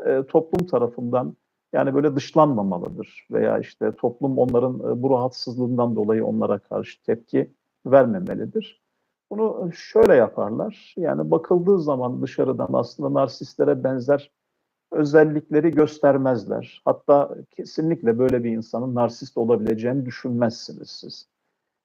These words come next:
Ee, yani onunla alakalı, e, birisi narsist diye böyle bir tanımlama yapsa hemen kızarsınız, hemen öfkelenirsiniz. "Ya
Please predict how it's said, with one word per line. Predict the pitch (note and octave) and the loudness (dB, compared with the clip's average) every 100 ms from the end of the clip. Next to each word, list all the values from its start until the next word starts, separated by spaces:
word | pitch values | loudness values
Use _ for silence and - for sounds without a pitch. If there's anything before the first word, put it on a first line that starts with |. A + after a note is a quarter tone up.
| - | -10
Ee, | |
yani | B2 B2 C3 C3+ C3+ | -6 -4 0 0 0
onunla | D#3 D#3+ | 4 6
alakalı, | D#3 D3 D3 D3 D3+ - C3 | 6 6 4 0 0 0 -4
e, | B2+ C3 | -4 0
birisi | C#3+ C#3 D3+ | -2 -2 0
narsist | C#3 C3 - C3+ - | 0 0 -4 -12 -2
diye | C3 A2+ | 0 2
böyle | A#2+ A#2+ B2 | 0 -2 -6
bir | B2 | -8
tanımlama | C3 B2+ B2+ B2+ B2 | -6 -4 0 -2 -2
yapsa | G2+ G2 - A#2 | -4 -6 -8 -4
hemen | B2 A#2 A#2 F2+ - | -2 -2 -4 -12 -14
kızarsınız, | - A2 A2 F#2+ G#2 G#2 - | -8 -2 -2 -2 -14 -18 -10
hemen | A2 A2 | -8 -6
öfkelenirsiniz. | A2 - G#2+ G#2+ A#2 - G2 G2+ | -8 -6 -4 -2 -4 -8 -12 -4
"Ya | A2+ A2 | -2 -2